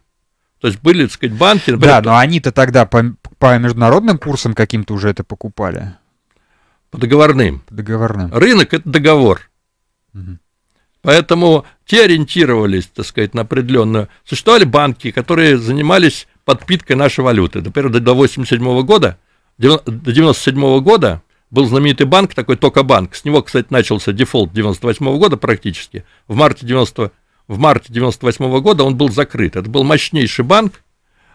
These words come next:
Speaker 1: а, его создали на базе Госснаба в своё время. Вот, он занимался подпиткой наличной валюты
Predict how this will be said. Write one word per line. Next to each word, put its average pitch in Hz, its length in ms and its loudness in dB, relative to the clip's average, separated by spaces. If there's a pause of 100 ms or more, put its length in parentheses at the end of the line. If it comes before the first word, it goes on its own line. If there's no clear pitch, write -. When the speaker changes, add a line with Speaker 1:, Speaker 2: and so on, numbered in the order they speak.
(120)
Speaker 1:
а, 107 540 2
его 123 320 -2
создали 117 460 0
на 107 140 0
базе 95 540 -4
Госснаба 101 720 -2
в - 40 -16
своё 90 200 -8
время. 80 320 -6 (460)
Вот, 107 280 -2
он 196 160 2
занимался 156 520 0
подпиткой 143 800 -4
наличной 135 480 0
валюты 131 560 2